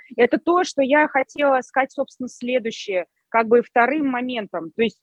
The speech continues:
первый момент у нас, да, мы обсуждаем вот это <laughs> отчаяние Н С О, из чего оно, <laughs> так сказать, произросло, да, и мы обсудили вот этот момент, когда начали дело вместе, а потом оказалось, что ты один.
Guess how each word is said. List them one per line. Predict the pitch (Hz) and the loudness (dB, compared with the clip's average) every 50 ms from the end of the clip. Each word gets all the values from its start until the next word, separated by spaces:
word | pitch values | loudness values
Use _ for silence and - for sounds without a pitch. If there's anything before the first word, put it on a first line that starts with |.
| _ _ _ _ _ _ _ | _ _ _ _ _ _ _
первый | 262 330 349 330 262 285 | 6 6 6 6 6 6
момент | 240 247 262 269 277 254 214 _ | 4 4 4 4 4 2 0 _
у | 208 | -4
нас, | 208 196 190 165 | -2 -2 -4 2
да, | 180 247 311 | 4 4 6
мы | 285 240 220 | 6 4 2
обсуждаем | 208 202 - 233 220 208 220 254 240 220 196 190 | 0 0 -2 -8 -4 2 4 4 4 4 2 0
вот | 190 196 _ | -6 -4 _
это | 202 185 _ 185 180 | -4 -2 _ 0 0
<laughs> | 208 214 233 226 202 226 226 220 277 | 0 -2 -6 -6 -6 -4 -2 0 0
отчаяние | 214 208 _ - - 240 208 196 190 190 185 | 0 -2 _ -4 -2 -2 -2 -2 -4 -6 -8
Н | 185 | -10
С | 185 _ - | -8 _ 0
О, | 226 277 330 - - 415 480 508 494 427 320 - | 0 0 0 -2 -4 -10 -10 -8 -8 -8 -2 2
из | - 226 202 - | 2 2 2 0
чего | _ - 247 208 233 240 220 | _ 0 4 6 6 8 6
оно, | 233 226 214 220 | 6 6 4 2
<laughs> | 220 202 226 208 | 4 2 4 2
так | 208 202 | 2 0
сказать, | _ - 202 _ | _ -4 -4 _
произросло, | - 190 190 196 202 208 214 - 277 294 381 359 | 0 0 2 2 2 2 0 0 0 2 2 4
да, | 220 220 247 277 - - - - _ | 4 4 4 2 0 -10 -20 -16 _
и | - | 2
мы | 220 254 277 | 4 4 4
обсудили | 294 - 277 269 226 247 277 262 254 | 4 0 -4 -4 -2 0 0 0 2
вот | 247 233 247 240 | 2 2 0 0
этот | - 226 214 214 202 | -2 -6 -6 -4 -4
момент, | 226 220 226 254 302 359 359 | -4 -4 -2 -2 -2 -2 -2
когда | - 240 233 208 220 214 208 208 202 | -2 -4 0 2 4 4 4 4 2
начали | 202 220 254 277 277 - - 254 247 233 233 | 2 2 2 2 2 2 -2 -2 -2 -2 -4
дело | 214 190 226 240 214 196 180 170 165 | -4 -2 0 2 2 2 2 0 -2
вместе, | 156 202 233 285 381 415 - - 247 | -2 -4 -4 -4 -4 -6 -4 0 -2
а | 202 | -2
потом | - - 254 285 294 | 0 0 0 0 0
оказалось, | 254 214 233 202 220 240 269 269 | 0 0 -2 0 0 0 0 0
что | - _ 220 - | -2 _ -10 -4
ты | - 240 | 0 0
один. | 233 226 202 180 190 185 160 151 | 0 0 -2 -6 -8 -8 -8 -10